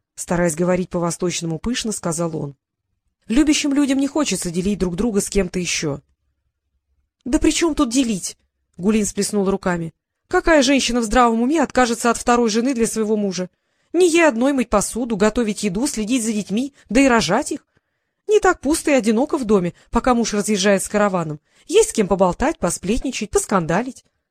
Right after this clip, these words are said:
Но мы не настолько богаты, юный маг, чтобы позволить себе вторую жену».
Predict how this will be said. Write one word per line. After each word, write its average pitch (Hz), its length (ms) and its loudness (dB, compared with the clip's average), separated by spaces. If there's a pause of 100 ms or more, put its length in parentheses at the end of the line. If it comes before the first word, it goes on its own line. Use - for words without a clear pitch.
(360)
Но 302 120 0
мы 302 100 2
не 294 60 2
настолько 277 440 0
богаты, 262 440 0
юный 185 240 -2
маг, 185 260 -6 (160)
чтобы 240 260 2
позволить 226 460 0
себе 208 160 -2
вторую 247 400 0
жену». 220 360 -2